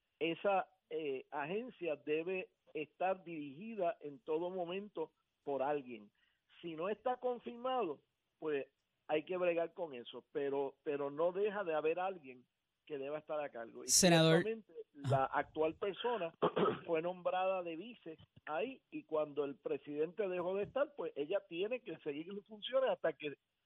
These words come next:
Speaker 1: hasta que alguien sea nombrado y confirmado.
Speaker 2: Claro, senador Bernabe, me queda poco tiempo, pero, eh, hay gran objeción a que sea, dicen que, eh, mejor malo <laughs> conocido que bueno por conocer, eh, sobre la figura de Jessica Padilla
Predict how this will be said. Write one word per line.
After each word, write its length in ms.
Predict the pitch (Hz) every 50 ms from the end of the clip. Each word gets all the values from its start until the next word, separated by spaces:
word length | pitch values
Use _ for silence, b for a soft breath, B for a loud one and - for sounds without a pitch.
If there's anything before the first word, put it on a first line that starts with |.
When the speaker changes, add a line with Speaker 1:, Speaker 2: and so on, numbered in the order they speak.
| _ -
Speaker 1:
hasta 300 | 147 147 - - 160 151
que 140 | - 156 147
alguien 300 | 151 175 190 208 208 185 -
sea 360 | 226 226 233 208 175 165 - _ _ _ _ _ _ _ -
nombrado 500 | 165 165 160 156 151 175 214 247 262 240
y 40 | 196
confirmado. 540 | - 147 135 - 135 127 131 135 131 117 -
Speaker 2:
Claro, 260 | - 151 143 135 117
senador 360 | 110 190 202 202 202 196 196
Bernabe, 320 | 185 196 190 196 185 175 165
me 100 | 165 160
queda 160 | 165 175 185
poco 160 | 196 202 214
tiempo, 240 | 214 214 202 202 175
pero, 320 | - 175 170 165 165 - -
eh, 340 | 175 170 170 170 170 170 - - -
hay 260 | - 175 185 202 220 214
gran 640 | 180 160 196 190 196 202 214 220 226 220 208 - -
objeción 840 | - 208 202 196 196 214 202 - - 214 208 208 214 226 226 202 - _ _ -
a 100 | 175 180 -
que 160 | - 170 170
sea, 340 | - - 190 190 202 175 156
dicen 320 | 151 170 165 - 220 185
que, 220 | - 208 196 B B B B B B _
eh, 200 | - 143 156 170 -
mejor 360 | 175 165 160 156 175 175 185
malo 260 | 185 185 185 190 208 190
<laughs> 260 | 185 - - 208 165
conocido 160 | - 190 185
que 80 | 196 185
bueno 240 | 175 180 180 180 170
por 140 | 180 175 156
conocer, 500 | 170 170 170 165 - 214 175 139 - b b b b b b _ -
eh, 220 | 170 170 170 156 -
sobre 260 | - - 180 156 156
la 120 | 156 156 -
figura 300 | 180 151 160 165 175 180
de 40 | 175
Jessica 280 | 175 170 - 175 185 175
Padilla 460 | 185 180 180 190 202 214 220 214